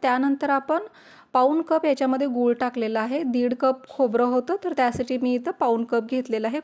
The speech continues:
खोबऱ्याच्या अर्धा गूळ घ्यायचा आहे. गूळ छान या खोबऱ्यामध्ये आपण मिक्स करून घ्यायचा, छान शिजवून घ्यायचं आपण हे सगळं एक दोन मिनिटांसाठी.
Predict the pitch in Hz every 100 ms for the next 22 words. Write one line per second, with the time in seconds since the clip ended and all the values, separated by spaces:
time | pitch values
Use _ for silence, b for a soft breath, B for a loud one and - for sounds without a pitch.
0 | - 247 214 233 254 247 214 214 214 220
1 | 220 240 220 220 214 233 370 - B B
2 | B B 262 311 320 302 285 294 285 285
3 | 262 254 254 262 262 262 262 240 240 254
4 | 262 247 247 247 233 233 - 269 247 254
5 | 262 214 214 233 254 269 254 233 214 220
6 | 220 226 214 233 214 233 415 _ B B
7 | B B B 214 208 208 220 220 226 214
8 | 220 208 240 220 294